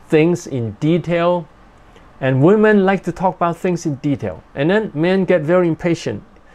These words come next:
They get impatient when the wife has so much to talk about.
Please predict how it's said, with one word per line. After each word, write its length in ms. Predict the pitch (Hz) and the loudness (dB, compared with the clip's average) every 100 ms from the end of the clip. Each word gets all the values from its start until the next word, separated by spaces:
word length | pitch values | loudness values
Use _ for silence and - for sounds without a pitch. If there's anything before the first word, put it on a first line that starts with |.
| - - | -16 -4
They 80 | 135 | -2
get 280 | 170 165 | 0 -2
impatient 580 | - 151 165 170 - 120 | -4 -6 -2 -4 -4 -6
when 160 | 120 117 | -6 -6
the 120 | 120 | -6
wife 380 | 123 151 165 - | -4 -2 -2 -4
has 140 | 135 - | -12 -16
so 340 | - - - 220 | -20 -10 -2 -2
much 200 | 214 208 | -2 -6
to 80 | |
talk 280 | 165 185 180 | -6 -4 -4
about. 260 | 120 107 | -6 -8